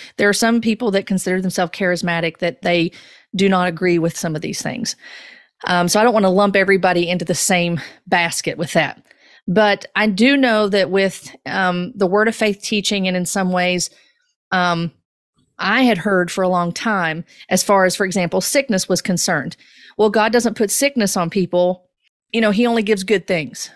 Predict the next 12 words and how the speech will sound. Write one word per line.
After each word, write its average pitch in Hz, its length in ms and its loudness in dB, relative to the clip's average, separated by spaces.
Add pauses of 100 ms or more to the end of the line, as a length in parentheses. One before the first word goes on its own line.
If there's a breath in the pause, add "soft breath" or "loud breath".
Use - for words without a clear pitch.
(140)
He 247 120 4
only 240 200 4
gives 208 220 2
good 196 200 2
gifts. 180 260 -2
So 214 100 0
he's 311 220 2
not 254 180 2
gonna, 196 260 0 (220 loud breath)
he's 247 160 2
not 247 180 2
gonna 226 200 0